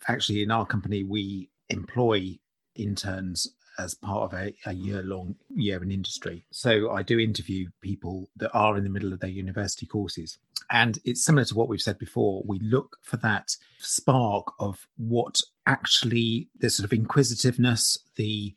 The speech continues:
interest in breaking things or, or finding out how things actually work, and then trying to work out how it actually does. And there is that certain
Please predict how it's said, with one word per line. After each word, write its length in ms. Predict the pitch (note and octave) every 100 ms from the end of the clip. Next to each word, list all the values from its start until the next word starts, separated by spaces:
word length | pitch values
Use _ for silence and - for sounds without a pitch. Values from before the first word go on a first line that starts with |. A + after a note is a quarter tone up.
| -
interest 720 | F3 D3 B2 A2+ F#2+ - - -
in 380 | A#2 A2 G#2+ F#2+ _ _ _ -
breaking 400 | B2+ B2 A#2 F#2+
things 200 | G#2 G2+
or, 200 | G2+ G2+ -
or 200 | G#2+ G2
finding 400 | - C#3 B2 A#2
out 140 | A2
how 280 | - - C3+
things 320 | G#2 B2 A2+
actually 300 | A2 - G#2
work, 480 | G#2 A2+ F#2+ - - - _
and 140 | - A#2+
then 280 | A2+ A2 F3+ -
trying 180 | A#2 A#2
to 80 | G#2+
work 340 | A#2+ A2+ -
out 160 | G#2+ -
how 240 | - G#2
it 80 | G#2
actually 260 | G#2 -
does. 260 | A2 G#2 - - - -
And 140 | A#2+
there 120 | A#2+
is 160 | C3+ -
that 180 | C#3+ -
certain 560 | C3+ B2 A2+ A2+ A2